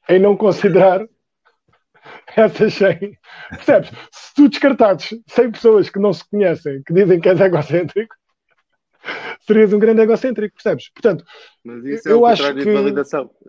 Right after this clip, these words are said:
Speaker 2: Isso aí deste exemplo que é o contrário de validação. Isso é desqualificação. Sabes?
Speaker 1: Certo.
Speaker 2: Isso é, isso é o
Speaker 1: Certo.
Speaker 2: contrário. Isso é
Speaker 1: Não.
Speaker 2: algo que tu buscas. Isso é o que tu foges. Tu não busca-, tu não buscas isso, tu foges disso. A validação é algo que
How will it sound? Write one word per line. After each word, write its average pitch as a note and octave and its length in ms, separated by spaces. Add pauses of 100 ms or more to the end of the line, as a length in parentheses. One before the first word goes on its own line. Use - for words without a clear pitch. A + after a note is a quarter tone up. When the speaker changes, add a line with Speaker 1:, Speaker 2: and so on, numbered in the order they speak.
(160)
Speaker 2:
Isso B2 240
aí B2+ 60
deste B2 220
exemplo A#2+ 220
que - 60
é C3 40
o - 20
contrário B2 380
de A2+ 60
validação. A#2 580
Isso G2+ 160
é G#2 60
desqualificação. A2 680 (880)
Sabes? G2 240 (360)
Speaker 1:
Certo. - 540
Speaker 2:
Isso A2 120
é, A2+ 120
isso - 160
é A#2+ 40
o - 20
Speaker 1:
Certo. D3 100
Speaker 2:
contrário. B2 200
Isso C#4+ 60
é C4+ 40
Speaker 1:
Não. B2 80
Speaker 2:
algo B2+ 120
que C#3+ 80
tu C3 40
buscas. C3 360 (180)
Isso - 100
é - 20
o - 40
que - 60
tu - 40
foges. A#2 280
Tu A#2+ 120
não A#2 120
busca-, A2+ 300
tu B2 120
não A#2+ 80
buscas A2+ 320
isso, A2 160
tu - 80
foges G2+ 260
disso. G2+ 240 (2000)
A B2 60
validação A#2+ 500
é B2 40
algo A#2 160
que - 60